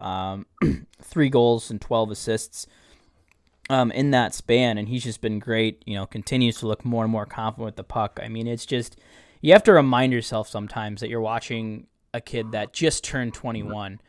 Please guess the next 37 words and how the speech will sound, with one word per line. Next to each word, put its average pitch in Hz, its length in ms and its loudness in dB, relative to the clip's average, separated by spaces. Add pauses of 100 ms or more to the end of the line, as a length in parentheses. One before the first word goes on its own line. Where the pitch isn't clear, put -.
(400)
um, 104 260 -4
<laughs> - 20 -8
who - 200 -8
hasn't 160 280 2
even 143 160 -2
played 131 240 -4
fifty 131 360 -4
N 123 100 0
H 120 160 -6
L 113 100 0
games 110 340 -2
yet, 98 140 -2
hardly, 110 480 -4 (420)
and 120 120 -2
he 117 80 2
carries 147 340 6
the 131 100 0
puck 131 300 2
into 131 140 -2
the 120 100 -2
zone, 117 480 -4
makes 131 260 -4
an 123 80 -8
escape 113 400 -2
move, 113 300 -6
looks 139 220 -2
to 123 80 -6
buy 123 240 0
time, 117 340 -4
find 127 260 -4
open 117 280 -4
players, 113 520 -4 (640)
and 127 180 0
I 131 100 4
just, 139 260 0 (260)
you 151 140 -4
know 120 340 0